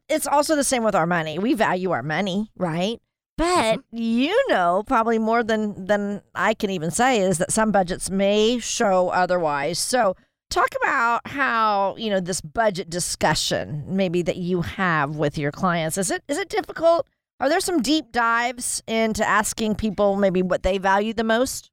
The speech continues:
Speaker 2: Heck yes. And I gotta tell you, I cannot stand the word budget, Luann. So
Speaker 1: <laughs>
Speaker 2: I like the word expense plan. But I know
Speaker 1: Okay.
Speaker 2: you say budget
Speaker 1: I'm
Speaker 2: because that's what
Speaker 1: sorry.
Speaker 2: people
Speaker 1: Yeah.
Speaker 2: are comfortable with. So let's actually explain it differently. So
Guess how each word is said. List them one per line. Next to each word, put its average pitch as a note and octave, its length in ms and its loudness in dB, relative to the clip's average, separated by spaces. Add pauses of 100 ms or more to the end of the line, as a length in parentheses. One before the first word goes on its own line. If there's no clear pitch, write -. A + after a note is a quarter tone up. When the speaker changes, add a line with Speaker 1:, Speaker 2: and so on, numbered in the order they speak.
(160)
Speaker 2:
Heck - 460 0
yes. C3 460 2
And A#2+ 120 2
I C3 100 2
gotta D3 200 2
tell A2+ 240 -2
you, D3+ 400 2
I B2 220 0
cannot G#2 680 0
stand F#2+ 280 2
the F2+ 40 2
word F2+ 220 2
budget, F#2 340 0
Luann. F#2+ 440 2
So G#2 300 2
Speaker 1:
<laughs> - 0 -
Speaker 2:
I B2+ 220 2
like B2 320 0
the A#2+ 100 2
word A#2 460 0
expense G#2+ 480 0
plan. F#2 380 0
But - 120 0
I G3+ 80 2
know A3 120 2
Speaker 1:
Okay. A3 100 2
Speaker 2:
you G#3+ 60 0
say F3+ 180 0
budget C#3 360 0
Speaker 1:
I'm C4 80 0
Speaker 2:
because C3 160 -2
that's A#2 220 0
what D3 60 2
Speaker 1:
sorry. - 100 -10
Speaker 2:
people C3+ 440 0
Speaker 1:
Yeah. F3+ 200 -12 (220)
Speaker 2:
are C3+ 100 0
comfortable A#2+ 540 0
with. G#2 120 2
So - 140 0
let's D#3 220 0
actually G3 400 0
explain C#3 580 0
it G#2+ 220 -4
differently. G2+ 520 0
So A2 260 2